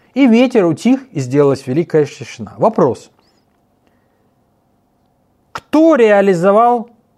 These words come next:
сказанное Иисусом? Вот Иисус сказал ветру,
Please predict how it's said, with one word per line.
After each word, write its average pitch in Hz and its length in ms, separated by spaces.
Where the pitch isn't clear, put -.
сказанное 165 680
Иисусом? - 440
Вот 170 180
Иисус 202 240
сказал 151 580
ветру, 160 600